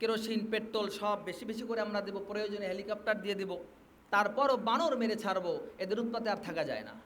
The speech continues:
এমপি সাহেব রাজি হয়ে গেল, যেহেতু এতই উৎপাত, তো ঠিক আছে, করেন, কোনো সমস্যা নেই,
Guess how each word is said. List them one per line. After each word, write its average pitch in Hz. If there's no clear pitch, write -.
এমপি 165
সাহেব 170
রাজি 151
হয়ে 151
গেল, 143
যেহেতু 156
এতই 202
উৎপাত, 349
তো 247
ঠিক 247
আছে, 226
করেন, 214
কোনো 196
সমস্যা 185
নেই, 170